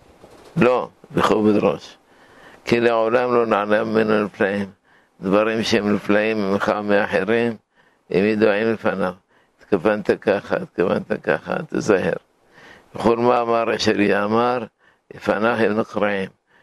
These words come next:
כל מילה שאתה אומר, נקרית לפניו.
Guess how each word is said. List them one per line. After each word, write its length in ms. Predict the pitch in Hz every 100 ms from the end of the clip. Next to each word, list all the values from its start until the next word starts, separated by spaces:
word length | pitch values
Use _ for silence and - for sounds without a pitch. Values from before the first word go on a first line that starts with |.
| _ -
כל 80 | -
מילה 360 | 107 101 110
שאתה 380 | 98 98 - 95
אומר, 420 | 98 95 113 120 113 - _ _ _ _ -
נקרית 720 | 80 73 101 - 107 113 107
לפניו. 420 | 110 110 98 101